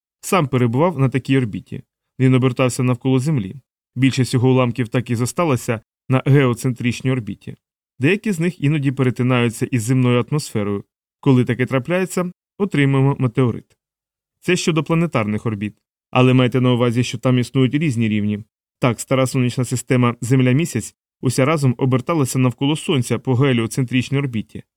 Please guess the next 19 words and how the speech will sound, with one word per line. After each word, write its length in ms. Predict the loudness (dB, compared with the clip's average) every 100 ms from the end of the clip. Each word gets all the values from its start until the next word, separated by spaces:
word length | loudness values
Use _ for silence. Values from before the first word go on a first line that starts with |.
| _ _ -2
А 100 | 2
якщо 320 | 4 2 2
ви 200 | 2 2
відсунетесь 540 | 2 0 -2 0 -2
трохи 300 | -2 -2 0
назад 360 | 0 0 -2 -2
і 80 | 0
глянете 500 | 0 2 0 0 -2 -4 _ -2
на 120 | -2
цілий 300 | 2 2 2
чумацький 460 | 0 -2 -2 -4 -4
шлях, 340 | -4 -6 -6 _ _ _ _ 0
то 120 | 2
побачите, 500 | 2 0 0 0 0
що 200 | 2 -2
вся 200 | 0 0
наша 260 | 0 -2
сонячна 400 | -2 0 -2 -2
система 520 | -4 -4 -2 -2 -2